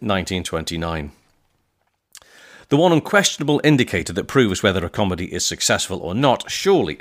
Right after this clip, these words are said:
has to be laughter. So despite disapproval by the Wiener residents, the rest of the extant reviews indicate that Habeas Corpus was a tremendous success. Indeed, the following article featured in the Los Angeles Times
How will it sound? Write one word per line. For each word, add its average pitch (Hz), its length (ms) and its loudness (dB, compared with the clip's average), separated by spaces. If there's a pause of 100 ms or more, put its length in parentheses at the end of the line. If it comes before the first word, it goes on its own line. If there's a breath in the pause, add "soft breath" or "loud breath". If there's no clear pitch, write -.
has - 200 -8
to - 120 -12
be 78 120 -6
laughter. - 520 -4 (640 loud breath)
So 110 160 0
despite 107 480 2
disapproval 101 560 0
by 82 240 0
the 78 180 -6
Wiener 87 420 0
residents, 90 600 0 (420 loud breath)
the 95 140 -4
rest 139 340 0
of 90 140 -6
the 92 120 -4
extant 98 380 -2
reviews 101 480 0
indicate 113 580 0
that 87 160 -8
Habeas 131 360 2
Corpus 95 400 -2
was 92 260 0
a 95 100 -2
tremendous 80 540 -4
success. - 680 -4 (540)
Indeed, 131 360 0
the 104 140 -4
following 156 340 2
article 82 380 -4
featured 104 360 -4
in 95 80 0
the 85 100 -2
Los 82 220 0
Angeles 85 400 -2
Times 117 460 0